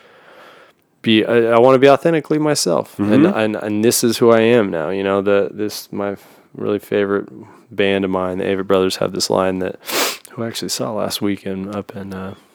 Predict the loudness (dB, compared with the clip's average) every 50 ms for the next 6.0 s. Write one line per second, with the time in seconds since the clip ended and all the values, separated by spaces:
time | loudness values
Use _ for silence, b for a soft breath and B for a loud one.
0 | b b b _ _ -12 -10 -6 -2 0 0 0 0 0 0 -2 -2 -2 -2 -4
1 | -4 -2 0 2 4 4 2 2 0 -2 -4 -4 -4 -2 -4 -6 -6 -8 -12 -12
2 | -10 -8 -10 -6 -2 2 2 4 4 4 2 2 0 0 -2 -4 -4 -2 0 2
3 | 4 4 4 4 4 2 0 0 0 -2 -2 -2 -2 -2 -2 0 0 0 0 -2
4 | -2 -4 -6 -4 -2 -2 -2 0 -2 -2 -2 -2 -2 -2 -2 -2 -2 -4 -4 -2
5 | -2 -2 -2 -2 -2 -4 -2 0 2 2 2 2 -2 -2 -2 0 0 0 0 0